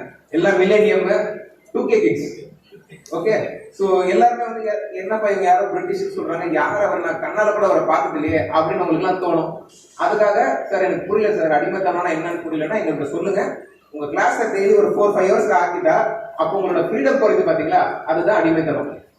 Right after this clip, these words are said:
So உங்களோட ஃப்ரீடம் குறையும் போது தான் நம்மளுக்கு வந்து அதோட ஷேக்கிள்ஸோட ப்ராப்ளம் தெரியும். ட்ரக் அபியூஸ்ல இருக்கும்போது உங்களுக்கு உடனே அது தெரியாது அந்த ப்ராப்ளம் நம்மள்ட்ட. இன்ஃபேக்ட் இது என்ன இஷ்யூனா, சில சொசைட்டில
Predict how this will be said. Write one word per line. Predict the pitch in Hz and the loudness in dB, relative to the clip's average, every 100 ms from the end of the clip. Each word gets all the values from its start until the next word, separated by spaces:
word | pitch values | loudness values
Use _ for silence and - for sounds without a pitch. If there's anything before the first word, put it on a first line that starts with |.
| _ - - - | _ -20 -18 -4
So | 190 | 0
உங்களோட | 185 165 160 | 2 2 0
ஃப்ரீடம் | 220 277 139 - - | 0 2 2 2 0
குறையும் | 202 240 - 220 | 2 2 2 0
போது | 185 - | 0 -2
தான் | - - - - | -2 -4 -8 -8
நம்மளுக்கு | 170 196 190 175 | -4 -2 -2 -2
வந்து | 180 - | 0 0
அதோட | - 175 - | 0 -4 0
ஷேக்கிள்ஸோட | - - 226 214 - 156 139 - - - - _ - | 0 0 -4 -2 0 2 2 0 -4 -12 -20 _ -2
ப்ராப்ளம் | 170 - 185 - | 2 2 0 -2
தெரியும். | - - - - _ _ _ - | -2 -4 -8 -14 _ _ _ -6
ட்ரக் | - - 294 | 0 0 2
அபியூஸ்ல | 285 285 - 226 | 0 0 0 0
இருக்கும்போது | 214 208 - 226 - | 4 4 4 4 4
உங்களுக்கு | - - 190 | 0 0 2
உடனே | - - | 2 2
அது | 190 - | 0 0
தெரியாது | 190 202 147 - - - - - _ _ _ _ _ _ | 2 2 2 0 -6 -14 -20 -20 _ _ _ _ _ _
அந்த | - 180 180 | -6 -4 2
ப்ராப்ளம் | 196 240 233 214 | 2 4 2 -2
நம்மள்ட்ட. | 190 185 180 214 240 - - - - _ _ _ 185 | -2 -2 2 4 4 0 -6 -12 -18 _ _ _ -8
இன்ஃபேக்ட் | 190 214 196 - 180 | 0 2 2 0 -2
இது | 190 | -2
என்ன | 220 220 | 0 -2
இஷ்யூனா, | - 208 165 156 147 147 - _ _ _ _ 214 | -2 -4 -2 -2 -4 -10 -20 _ _ _ _ -4
சில | 226 226 220 - - 214 | 0 0 -2 -8 -10 -2
சொசைட்டில | 214 254 - 220 | 2 2 0 0